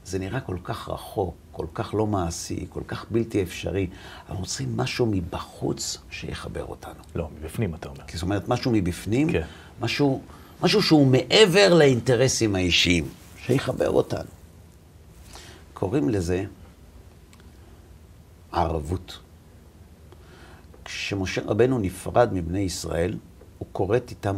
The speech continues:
Speaker 1: ברית. "אתם ניצבים היום כולכם לפני השם אלוהיכם, ראשיכם, זקניכם, שבטיכם, שוטרי כל איש ישראל. לעוברך בברית השם אלוהיך ובעלתו, שאנוכי כורת עמך היום."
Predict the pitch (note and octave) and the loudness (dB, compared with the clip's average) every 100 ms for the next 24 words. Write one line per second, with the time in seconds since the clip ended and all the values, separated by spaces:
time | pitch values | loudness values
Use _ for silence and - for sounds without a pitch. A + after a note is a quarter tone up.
0 | E2 D2 - - - - - - - - | -4 -8 -10 -12 -20 -20 -20 -20 -16 -12
1 | - D3 C#3+ B2+ G2+ - F2 A2 A2 G2+ | -4 2 2 2 -2 -4 -2 -2 0 0
2 | G#2+ G#2 F#2 D#2+ - G#2+ G#2+ F2 - E2 | -2 -2 -4 -6 -2 0 0 -2 -4 -4
3 | D#2 - A#2 G#2+ F2+ D#2+ - G#2+ G2+ F2+ | -4 -4 -4 -2 -2 -2 0 0 0 -4
4 | - - - - G#2+ F#2 F2+ - - - | -10 -14 -10 -4 -2 -2 -6 -14 -20 -20
5 | - - - - E2+ - F#2+ E2+ - - | -20 -20 -20 -14 -10 -6 -6 -6 -12 -14
6 | F#2 A2 G2+ - - - - - - D2 | -8 -6 -6 -8 -16 -20 -20 -16 -14 -12
7 | D#2+ C#3+ C#3+ F#2 - - - - - - | -2 2 2 0 -6 -10 -14 -16 -20 -20
8 | - - - - - - - - - - | -20 -20 -20 -20 -20 -20 -20 -20 -20 -20
9 | - G#2 G2+ F#2 E2+ F2 E2 - C3 - | -6 -2 0 0 -2 -4 -4 -2 -2 0
10 | F2 E2 F#2 A2+ E2+ - - A2 G#2 E2+ | -4 -2 -2 -2 -4 -6 -4 0 0 0
11 | F#2 F#2+ F#2 F2+ E2 D2 - - A#2+ C3+ | -2 -2 -4 -4 -6 -8 -12 -4 0 0
12 | - - - - - - F2 D#2 G#2 G2 | -2 -10 -20 -20 -20 -14 -10 -8 -8 -8
13 | E2 E2+ E2+ - - - - - | -6 -8 -8 -14 -16 -14 -14 -16